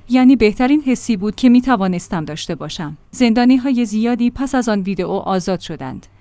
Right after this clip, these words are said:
البته قبل از اینکه من این کار را کرده باشم، سلبریتی‌های زیادی این کار را انجام می‌دادند. مثلاً آقای چاوشی و سلبریتی‌های دیگر هم به جمع آنها اضافه شدند. ولی من فکر می‌کنم بلاگری را نداشتیم که این کار را انجام داده باشد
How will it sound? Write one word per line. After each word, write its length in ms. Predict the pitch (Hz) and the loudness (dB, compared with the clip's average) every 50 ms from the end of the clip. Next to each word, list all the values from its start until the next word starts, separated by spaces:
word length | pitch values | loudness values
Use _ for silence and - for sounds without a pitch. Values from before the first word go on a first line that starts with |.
| _ _ - - | _ _ -2 0
البته 400 | 240 240 220 262 262 - - 277 | 0 2 2 0 -2 -2 -4 -6
قبل 280 | 269 - 277 277 247 262 | -4 -2 -2 0 0 0
از 140 | 240 202 208 | -2 0 -2
اینکه 360 | 214 220 - 277 247 233 233 | -2 -2 -2 -2 -2 0 2
من 220 | 233 226 233 233 | 2 2 2 0
این 180 | 220 226 240 247 | 0 2 2 2
کار 200 | 247 - 240 196 | 2 0 -4 -2
را 120 | 170 165 | -2 -4
کرده 320 | 170 - 226 208 196 - 175 | -4 -4 -4 -4 -4 -4 -6
باشم، 380 | 165 170 175 - 247 247 254 | -6 -6 -6 -4 -2 -2 -2
سلبریتی‌های 840 | 247 - - 247 233 220 208 226 240 - 247 247 220 247 277 240 254 | -2 0 -2 0 0 0 -2 -4 -4 -2 -2 -2 0 0 0 0 0
زیادی 400 | 247 - 196 208 226 233 240 226 | -2 -2 -2 -2 -2 -2 -2 -2
این 180 | 220 - 214 233 | -4 -2 -2 -2
کار 220 | 233 - 247 226 | -2 -2 -4 -2
را 140 | 190 180 165 - | -2 -4 -6 -6
انجام 360 | - 175 170 151 - 180 170 | -6 -6 -6 -6 -6 -6 -6
می‌دادند. 520 | 165 165 160 160 147 - 139 143 156 165 - - | -6 -8 -8 -10 -10 -10 -10 -12 -12 -12 -8 -4
مثلاً 500 | 196 196 220 240 - 277 262 285 294 277 - | 0 0 0 0 0 0 0 0 0 0 0
آقای 360 | - 240 240 269 285 254 262 269 | 0 -2 0 0 0 -2 -2 -2
چاوشی 520 | - - 214 175 160 165 - - - 208 | -4 -4 -6 -6 -6 -8 -8 -6 -6 -4
و 140 | 185 208 220 | -2 -2 -4
سلبریتی‌های 920 | 214 - - 247 226 208 202 214 240 233 - 254 247 220 277 262 247 254 | -4 -2 -2 0 0 0 -2 -4 -6 -4 -2 -2 -2 -2 -2 0 0 0
دیگر 300 | - 208 185 180 180 180 | -2 -2 -4 -4 -4 -4
هم 220 | 170 190 220 220 | -4 -4 -4 -2
به 120 | 190 214 214 | 0 -2 -2
جمع 360 | 202 220 208 196 190 180 - | 0 -2 -2 0 -2 -2 -4
آنها 320 | - 175 170 160 185 190 | -6 -6 -6 -6 -6 -6
اضافه 420 | - - 196 180 196 202 196 202 190 | -6 -4 -4 -4 -4 -4 -4 -6 -10
شدند. 460 | - - 151 - 127 123 - 160 - - _ - | -10 -10 -12 -12 -12 -12 -14 -14 -18 -14 _ 2
ولی 200 | 240 277 285 294 | 2 4 6 6
من 220 | 254 262 269 269 | 6 6 6 4
فکر 320 | 262 - 285 285 269 - 240 | 0 0 -2 -4 -2 -2 -2
می‌کنم 420 | 208 202 - 208 196 190 185 180 | -2 -2 -2 -4 -2 -2 -2 0
بلاگری 480 | 170 196 185 175 175 170 180 196 214 220 | 0 0 0 0 -2 -2 -2 -2 -2 -2
را 140 | 196 190 185 | -2 -2 -2
نداشتیم 640 | 196 185 175 - 156 147 - - - 202 196 196 | 0 -2 -2 -4 -8 -10 -8 -6 -4 -4 -4 -4
که 140 | 185 - 226 | -4 -2 -2
این 200 | 190 214 254 247 | 2 6 6 6
کار 180 | 247 - 262 240 | 6 4 0 -2
را 120 | 208 190 | -2 -2
انجام 420 | - - 175 170 151 - 196 196 185 | -4 -4 -6 -4 -4 -4 -4 -4 -4
داده 240 | 175 160 151 165 | -4 -6 -8 -8
باشد 360 | 165 165 160 - - 190 175 | -8 -8 -8 -6 -4 -6 -6